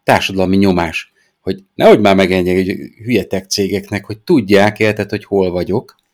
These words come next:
Egyébként nagyon sokat gondolkodtam akkor, amikor a Google az Androidot, eh, elkezdte bevezetni a piacra, és nem értettem, hogy mit akarnak egy ingyenes oprendszerrel,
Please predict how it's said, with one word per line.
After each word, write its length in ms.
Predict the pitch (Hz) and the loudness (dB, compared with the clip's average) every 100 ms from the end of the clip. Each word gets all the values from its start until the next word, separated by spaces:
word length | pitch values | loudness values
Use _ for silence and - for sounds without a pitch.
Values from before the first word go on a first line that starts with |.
| _ _ _ _ _ _ _ _ _ | _ _ _ _ _ _ _ _ _
Egyébként 480 | - 113 117 127 - | 0 2 4 0 -2
nagyon 360 | 87 143 127 110 | 0 4 4 4
sokat 300 | - 117 110 | 0 -2 2
gondolkodtam 560 | 117 107 98 104 - | 2 2 0 -2 -2
akkor, 240 | 110 113 101 | -2 -2 -2
amikor 280 | 95 98 98 | -2 -2 -2
a 60 | |
Google 460 | 98 107 95 95 95 98 | -2 -2 0 0 0 -6
az 120 | - 104 | -2 2
Androidot, 800 | 113 101 95 92 92 92 - - | 4 4 2 0 -2 -6 -12 -10
eh, 240 | 95 92 - | -4 -4 0
elkezdte 800 | 113 98 98 - 101 98 98 _ _ - | -2 -2 -4 -4 -2 -2 -6 _ _ -14
bevezetni 600 | 104 113 101 95 - 95 | -2 0 2 0 -4 -6
a 80 | 90 | -2
piacra, 420 | 113 123 - 135 | -2 -2 -2 -4
és 160 | 131 | -4
nem 140 | - 127 | -4 -2
értettem, 440 | 92 - 95 104 | -2 -4 -6 -4
hogy 100 | 101 | -2
mit 160 | 104 101 | -4 -6
akarnak 440 | 92 92 90 90 | -6 -8 -8 -10
egy 120 | 90 | -10
ingyenes 420 | 90 87 85 82 92 | -8 -8 -8 -10 -14
oprendszerrel, 800 | - 95 95 110 113 127 147 | -10 -8 -6 -4 -2 -2 -4